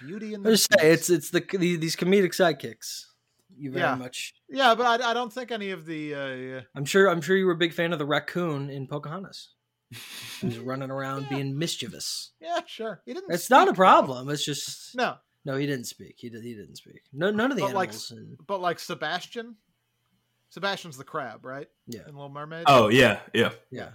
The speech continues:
Speaker 1: Sebastian's
Speaker 2: Yeah.
Speaker 1: great. I, but yes, uh, and I guess it could have still been Alan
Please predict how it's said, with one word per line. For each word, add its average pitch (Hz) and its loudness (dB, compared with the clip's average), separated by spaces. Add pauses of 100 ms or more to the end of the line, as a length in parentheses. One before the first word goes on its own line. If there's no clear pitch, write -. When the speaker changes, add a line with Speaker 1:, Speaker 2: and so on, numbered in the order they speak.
(140)
Speaker 1:
Sebastian's 120 -14
Speaker 2:
Yeah. - -20
Speaker 1:
great. 131 -16 (600)
I, 147 -6 (1000)
but 190 -2
yes, 139 -6 (320)
uh, 131 -6 (1300)
and 139 -8
I 143 -4
guess 180 -6
it - -14
could 160 -10
have 143 -10
still 143 -8
been 131 -12
Alan 123 -14